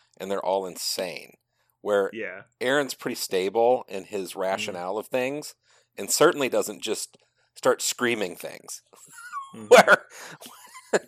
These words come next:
Speaker 1: any
Speaker 2: I think
Speaker 1: one of us
Speaker 2: the
Speaker 1: three will happily interrupt anyone and
Speaker 2: Did
Speaker 1: just
Speaker 2: you
Speaker 1: start
Speaker 2: guys see
Speaker 1: screaming things.
Speaker 2: Yeah. Did you guys see the episode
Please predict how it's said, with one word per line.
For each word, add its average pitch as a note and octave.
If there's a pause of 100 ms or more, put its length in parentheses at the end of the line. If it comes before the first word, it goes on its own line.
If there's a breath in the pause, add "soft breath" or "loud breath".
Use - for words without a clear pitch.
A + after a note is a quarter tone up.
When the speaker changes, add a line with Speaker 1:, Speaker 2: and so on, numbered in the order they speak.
(360 loud breath)
Speaker 1:
any F#3+
Speaker 2:
I -
think -
Speaker 1:
one F#3+
of D3
us D3
Speaker 2:
the C3
Speaker 1:
three G#2+
will A2+
happily G#2+
interrupt A#2 (100)
anyone G#2+ (520 soft breath)
and C3
Speaker 2:
Did B2
Speaker 1:
just D#3
Speaker 2:
you D#3
Speaker 1:
start C3+
Speaker 2:
guys G3
see G#3
Speaker 1:
screaming A#2+
things. - (200)
Speaker 2:
Yeah. G#2+ (180)
Did B2+
you D#3+
guys F3
see D#3+
the C3
episode B2+